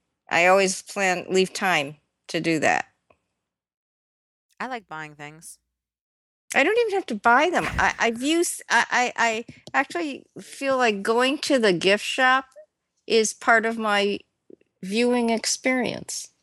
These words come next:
Speaker 2: It is, and it's
Speaker 1: In a good
Speaker 2: fun.
Speaker 1: gift shop, in a good gift
Speaker 2: Yeah.
Speaker 1: shop.
Speaker 2: I agree. One of my favorite things actually at the S F moma gift shop was seeing the jewelry that artists had created inspired by works in that museum,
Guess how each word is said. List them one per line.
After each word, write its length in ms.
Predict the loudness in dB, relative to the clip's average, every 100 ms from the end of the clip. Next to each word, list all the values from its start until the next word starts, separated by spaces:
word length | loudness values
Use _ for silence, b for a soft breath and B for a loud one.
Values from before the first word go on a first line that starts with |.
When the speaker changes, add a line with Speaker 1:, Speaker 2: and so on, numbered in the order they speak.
| _
Speaker 2:
It 180 | -10 -6
is, 460 | -6 -6 -8 -12
and 180 | -16 -16
it's 140 | -16 -12 0
Speaker 1:
In 120 | 2
a 80 | 2
good 380 | 4 4 4 2
Speaker 2:
fun. 0 |
Speaker 1:
gift 220 | 0 0
shop, 300 | -4 -6 -6
in 140 | -8 -10
a 40 |
good 300 | -6 -6 -6
gift 220 | -8 -8
Speaker 2:
Yeah. 0 |
Speaker 1:
shop. 320 | -6 -8 -10 -14 _ _ _ _ _ _ _ _ _ -20 b b b -4
Speaker 2:
I 80 |
agree. 300 | -2 -2 -4 -6
One 180 | -10 -8
of 80 | -8
my 120 | -6
favorite 240 | -6 -6
things 180 | -8 -6
actually 400 | 0 0 -2 -8
at 140 | -8 -8
the 100 | -6
S 200 | -6 -4
F 160 | -8
moma 520 | -8 -14 -14 -12 -12 -10
gift 200 | -12 -14
shop 300 | -8 -8 -8
was 160 | -12 -16
seeing 440 | -18 -16 -18 -18
the 520 | -16 -14 -14 -14 -16
jewelry 800 | -18 -16 -14 -10 -8 -6 -4 -6 B B B
that 140 | -8 -6
artists 320 | -4 -6 -8
had 200 | -8 -10 -10
created 420 | -12 -8 -8 -8
inspired 600 | -10 -12 -4 -2 -2 -4
by 160 | -8
works 420 | -10 -12 -12 -14 -18
in 100 | -10
that 220 | -10 -10
museum, 680 | -14 -20 -16 -14 -12 -12 -16